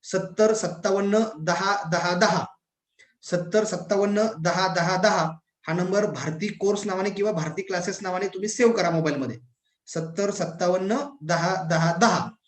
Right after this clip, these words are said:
आणि कोर्स बद्दल मित्रांनो माहिती घ्या आणि एकदा ज्यांना शक्य आहे त्यांनी कोर्स करून घ्या. ऑनलाइन घर बसल्या तुमच्या वेळेप्रमाणे, तुमच्या टायमिंग प्रमाणे मित्रांनो तुम्ही कोर्स अटेंड करू शकता. ज्या दिवशी सुट्टी असेल त्या दिवशी तुम्ही जास्त वेळ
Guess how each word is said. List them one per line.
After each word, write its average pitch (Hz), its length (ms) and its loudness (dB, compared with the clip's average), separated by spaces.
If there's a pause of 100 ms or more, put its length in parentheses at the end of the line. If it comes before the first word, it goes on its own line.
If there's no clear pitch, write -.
(240)
आणि 156 160 -4
कोर्स 180 280 -2
बद्दल 185 280 -4
मित्रांनो 190 360 -4
माहिती 180 300 2
घ्या 185 220 2 (480)
आणि 156 200 -4
एकदा 170 380 0
ज्यांना 170 320 0
शक्य 180 300 0
आहे 190 140 2
त्यांनी 185 420 -2 (240)
कोर्स 190 240 0
करून 214 220 6
घ्या. 185 120 6
ऑनलाइन 190 640 2
घर 160 220 2
बसल्या 190 320 2
तुमच्या 190 420 -2
वेळेप्रमाणे, 190 580 0
तुमच्या 165 400 -4
टायमिंग 180 380 -2
प्रमाणे 185 280 -2
मित्रांनो 190 500 -2 (360)
तुम्ही 180 220 0
कोर्स 190 240 0
अटेंड 180 300 0
करू 185 140 2
शकता. 190 320 -2
ज्या 165 180 2
दिवशी 180 280 0
सुट्टी 175 320 -2
असेल 190 280 -2
त्या 190 80 -2
दिवशी 180 220 -2
तुम्ही 196 300 0 (400)
जास्त 165 280 2
वेळ 202 220 6